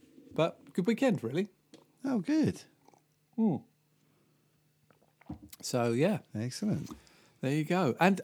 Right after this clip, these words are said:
Speaker 1: I think I've let you down a
Speaker 2: Oh.
Speaker 1: little bit
Speaker 2: Oh.
Speaker 1: 'cause I, I have, uh, so Poppy's been home.
Speaker 2: Yeah. Yeah.
Speaker 1: So that sort of,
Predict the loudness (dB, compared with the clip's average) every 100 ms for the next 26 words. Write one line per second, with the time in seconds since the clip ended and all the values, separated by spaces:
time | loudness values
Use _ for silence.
0 | 0 0 2 0 2 2 0 -2 -2 0
1 | 2 2 0 -2 -6 -16 -6 0 4 4
2 | 2 0 0 0 -2 -8 -2 2 2 0
3 | -4 -2 -2 -6 -2 0 0 -2 -10 -4
4 | -2 2 4 4 2 2 2 0 -4 -6
5 | -10 -12 -18 _ _ 0 0 -2 _ _
6 | _ _ _ -10 -8 -10 -8 0 2 2
7 | 2 0 2 2 0